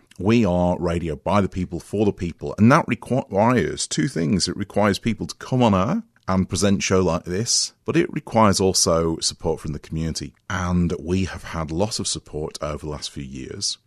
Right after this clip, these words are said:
and we may have got a little bit complacent this year. We maybe we rested on our laurels because we haven't made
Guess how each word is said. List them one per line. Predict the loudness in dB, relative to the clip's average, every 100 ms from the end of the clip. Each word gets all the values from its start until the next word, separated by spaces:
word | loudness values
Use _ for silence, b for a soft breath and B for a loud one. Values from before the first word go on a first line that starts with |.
| -2
and | 2
we | 4
may | 6 4
have | 2
got | 0 -4
a | -4
little | -4 -4
bit | -6 -8
complacent | -6 -6 0 0 0 -2 -4
this | -8 -6
year. | -6 -6 -6
We | -4
maybe | -2 -2 -2 -2
we | -2 -2 -2
rested | -4 -2 -4 -4
on | -4 -2
our | -2
laurels | 2 2 2 0 -6 -8 -4
because | -2 -2 0
we | 0
haven't | 0 -4 -2 0 0
made | 0 0 0